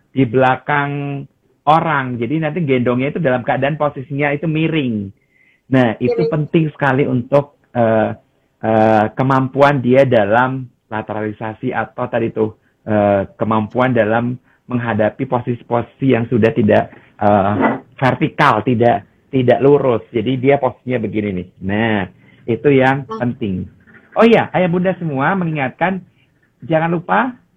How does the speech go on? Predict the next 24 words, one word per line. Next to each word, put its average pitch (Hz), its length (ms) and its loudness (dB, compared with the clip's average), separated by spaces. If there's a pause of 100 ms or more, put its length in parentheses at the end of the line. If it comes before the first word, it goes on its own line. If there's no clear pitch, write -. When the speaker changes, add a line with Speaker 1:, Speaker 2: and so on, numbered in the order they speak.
(280)
Speaker 1:
tulis, 170 320 0 (240)
ketik 175 400 -6 (240)
pertanyaan 147 800 -4
yang 123 160 -2
berhubungan 123 480 -2
dengan 156 460 -2 (340)
seputar 165 800 0
motorik 131 800 -2
dan 131 400 0
refleks. 113 560 -6 (460)
Nanti 120 180 -2
kita 151 160 0
akan 139 160 0
bantu 117 240 2
jawab 107 320 2
untuk 113 320 -6
membahas 120 1400 -2
di 143 480 2
segmen 107 400 -2
kedua. 101 480 2 (800)
Oke, 147 300 2
lanjut 165 260 4
lagi, 180 240 2
Fatimah. 170 400 -2